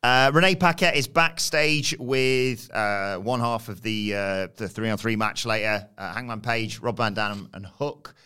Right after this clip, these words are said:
Uh, <laughs> Page getting a little bit of an arsehole here. He's like, "Tonight's full of opportunities. Hook, you can get revenge and, you know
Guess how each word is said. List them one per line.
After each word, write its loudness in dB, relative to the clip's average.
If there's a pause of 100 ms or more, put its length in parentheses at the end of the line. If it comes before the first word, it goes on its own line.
(360)
Uh, -6 (300)
<laughs> -20
Page 0 (160)
getting -10
a -8
little -6
bit -2
of -4
an 0
arsehole 4
here. 2
He's -2
like, 0 (360)
"Tonight's 4
full 4
of 4
opportunities. -2 (220)
Hook, 4 (120)
you -6
can -6
get 2
revenge 0
and, -4
you -4
know -4